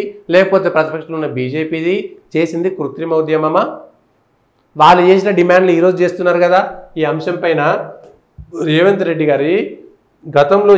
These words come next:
చేసినటువంటి ఒక ట్వీట్ సోషల్ మీడియా వస్తున్నది. నిరుద్యోగుల ఆర్తనాదాలు వినకుండా తొమ్మిదేళ్లు నీరోను తలపించిన కేసీఆర్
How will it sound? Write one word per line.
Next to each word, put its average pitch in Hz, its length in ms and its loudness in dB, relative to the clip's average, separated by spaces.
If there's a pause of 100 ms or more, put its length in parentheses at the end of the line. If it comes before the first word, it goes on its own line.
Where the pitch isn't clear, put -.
చేసినటువంటి 156 680 -2 (400)
ఒక 160 80 0 (160)
ట్వీట్ 185 280 0 (460)
సోషల్ 196 360 2
మీడియా 170 240 0
వస్తున్నది. 151 500 -2 (1300)
నిరుద్యోగుల 220 560 6 (100)
ఆర్తనాదాలు 208 680 6
వినకుండా 196 400 6 (120)
తొమ్మిదేళ్లు 190 560 2
నీరోను 196 400 2
తలపించిన 180 500 0
కేసీఆర్ 175 500 4